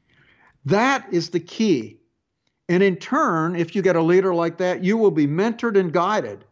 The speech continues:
and your c-, career will be accelerated. Now, this actually is a lot what we talk about at Stratford in our leadership programs. That's a level five leader.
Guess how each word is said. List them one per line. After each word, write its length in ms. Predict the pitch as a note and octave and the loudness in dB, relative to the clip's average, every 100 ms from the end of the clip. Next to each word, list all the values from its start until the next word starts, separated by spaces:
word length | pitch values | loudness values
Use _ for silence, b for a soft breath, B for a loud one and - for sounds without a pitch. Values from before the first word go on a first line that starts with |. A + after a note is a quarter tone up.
| _ _ | _ _
and 140 | D3+ | -8
your 160 | D3+ D3 | -8 -10
c-, 60 | - _ _ _ _ | -14 _ _ _ _
career 400 | - E3 E3+ D#3+ | -2 2 2 2
will 220 | D3+ D3 | 0 0
be 420 | C3+ D3 C#3 A2 - _ _ B2 | 0 0 0 -6 -16 _ _ -16
accelerated. 800 | - - E3 D#3+ A2 G#2 F#2+ - _ _ _ - | -10 -2 0 0 -2 -8 -14 -18 _ _ _ -2
Now, 140 | F3+ | 0
this 360 | F3 D4+ E4+ - _ E3+ | 2 2 0 -4 _ -2
actually 560 | F#3 G#3 - A3 G#3 | 0 0 -4 2 4
is 120 | F3+ | 4
a 60 | D#3 | 2
lot 220 | D#3 E3+ | -2 -2
what 100 | E3+ | -2
we 120 | E3 | -4
talk 260 | E3 E3 D3+ | -2 -2 -2
about 180 | C#3+ C3 | -4 -4
at 80 | C#3 | -6
Stratford 340 | - D3 C#3+ | -6 -4 -2
in 80 | B2+ | 0
our 80 | C3+ | 4
leadership 460 | F3 G#3+ - C3 | 4 2 -2 -6
programs. 400 | - A2+ G2+ A#2 | -6 -8 -8 -4
That's 180 | G#3 A3 | -2 2
a 60 | A3+ | 4
level 320 | E3+ D#3 D3+ | 4 2 -2
five 380 | - C#3 C#3+ C#3 | -4 -6 -4 -2
leader. 340 | G3 A3+ G2+ | -2 -2 -8